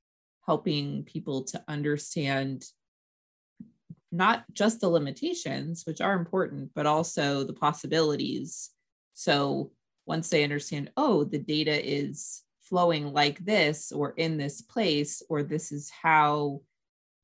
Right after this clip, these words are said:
someone could query it, it kind of expands their idea of the possible solutions, which maybe goes back to what Corey was saying about, you know, having that conversation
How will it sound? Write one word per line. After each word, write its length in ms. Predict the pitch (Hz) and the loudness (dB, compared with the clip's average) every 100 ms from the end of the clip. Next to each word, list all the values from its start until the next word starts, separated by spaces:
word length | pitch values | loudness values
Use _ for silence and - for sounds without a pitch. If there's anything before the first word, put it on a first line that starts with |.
| 143 135 _ _ - | -12 -12 _ _ -18
someone 400 | - 165 147 143 | -8 -6 -4 -6
could 200 | - - | -8 -12
query 520 | - 247 220 165 143 | 0 2 4 4 4
it, 260 | 135 - - _ _ _ _ - | 2 0 -4 _ _ _ _ -2
it 100 | 165 | 0
kind 220 | 190 170 | 2 0
of 80 | 147 | 0
expands 1080 | - - - 156 147 143 139 143 - - _ _ _ _ _ | -4 -10 -4 0 2 2 -2 -8 -12 -18 _ _ _ _ _
their 380 | 170 175 160 - - | 4 6 6 2 0
idea 500 | 143 143 147 139 139 | 0 2 0 2 2
of 180 | - 135 | 0 -4
the 80 | |
possible 520 | 131 147 151 - - - | -4 -4 -4 -6 -10 -10
solutions, 960 | - 131 135 143 - - - 175 - - | -8 -6 -4 -4 -6 -12 -10 -12 -12 -12
which 400 | - - - - _ - | -10 -10 -16 -20 _ -8
maybe 240 | 147 135 | -6 -4
goes 220 | 135 147 | -4 -4
back 260 | - 160 - | -2 -2 -4
to 140 | - | -10
what 280 | - - - _ _ _ _ _ _ | -8 -6 -8 _ _ _ _ _ _
Corey 340 | _ 165 143 139 | _ 0 0 0
was 240 | - - | -2 -4
saying 480 | 175 135 135 143 151 - | -2 -2 -2 -6 -10 -8
about, 440 | 143 - - - - - - | -6 -2 -2 -4 -8 -18 -10
you 80 | |
know, 80 | 147 | -8
having 320 | 147 151 139 | -2 -2 -2
that 180 | 135 131 | -6 -6
conversation 880 | - 135 - 147 - 143 - - 160 | -4 -4 -4 -6 -6 -8 -8 -8 -8